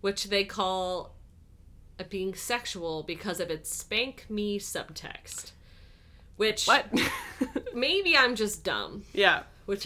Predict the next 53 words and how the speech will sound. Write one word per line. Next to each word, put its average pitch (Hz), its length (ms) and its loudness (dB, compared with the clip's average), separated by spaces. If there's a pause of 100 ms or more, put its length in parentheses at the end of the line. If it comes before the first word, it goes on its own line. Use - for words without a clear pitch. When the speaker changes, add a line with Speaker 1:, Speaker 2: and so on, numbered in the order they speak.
(140)
Speaker 1:
it 220 200 4
could 254 220 4
easily 247 300 0
be 180 200 -4
it. 135 200 -6 (380)
But 226 140 2
I 233 280 8
never 180 380 2
got 220 220 2
that 226 160 2
from 233 160 -4
the 226 80 -2
song, 214 460 -2
Speaker 2:
No. 208 220 6
Speaker 1:
even 214 200 0
listening 190 340 -2
as 180 120 -4
an 156 80 -2
adult, 196 400 -2
because 190 240 -2
I 175 100 2
thought 170 240 0
of, 165 120 -6
like, 160 320 -4 (220)
when 165 160 -10
you 160 80 -8
listen 165 340 -10
to 170 60 -6
the 160 120 -6
lyrics, 160 460 -6
it 160 100 -8
seems 160 340 -8
more 160 160 -6
like 151 280 -6
a, 135 240 -6 (500)
like, 156 180 -12
"Hit 180 220 -4
me 156 180 -6
up." 180 380 -2
Speaker 2:
Yeah. 226 220 6 (640)
Speaker 1:
Like, 147 160 -14 (160)
"Hit 190 180 -10
me, 180 100 -6
baby, 165 300 -4
one 165 180 -6
more 160 160 -6
time." 175 720 -2 (260)
I've 156 320 -4
never 170 480 -2
considered 156 580 -6
that 156 200 -2
spanking. 156 720 -6
Speaker 2:
Yeah, 175 280 4